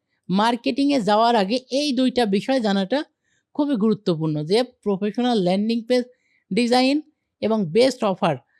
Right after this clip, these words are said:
তো এই দুইটা বিষয় যদি না জানি, তাহলে মার্কেটিংয়ে গিয়েও আসলে কোনো লাভ নাই, ঠিক আছে? যদি আপনার প্রোডাক্ট ভালো না থাকে, প্রোডাক্টের ডিজাইন যদি ভালো না হয়, প্রোডাক্টের ডিজাইন বলতে ল্যান্ডিং পেজের ডিজাইন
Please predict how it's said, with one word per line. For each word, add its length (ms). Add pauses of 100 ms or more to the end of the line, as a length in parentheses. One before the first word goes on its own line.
(240)
তো 60
এই 280
দুইটা 300
বিষয় 320
যদি 220
না 240
জানি, 260
তাহলে 220
মার্কেটিংয়ে 680
গিয়েও 320 (480)
আসলে 360
কোনো 260
লাভ 300
নাই, 180
ঠিক 180
আছে? 260 (500)
যদি 240
আপনার 300
প্রোডাক্ট 420
ভালো 260
না 120
থাকে, 380 (440)
প্রোডাক্টের 500
ডিজাইন 380
যদি 180
ভালো 300
না 160
হয়, 220 (540)
প্রোডাক্টের 480
ডিজাইন 340
বলতে 240
ল্যান্ডিং 380
পেজের 320
ডিজাইন 360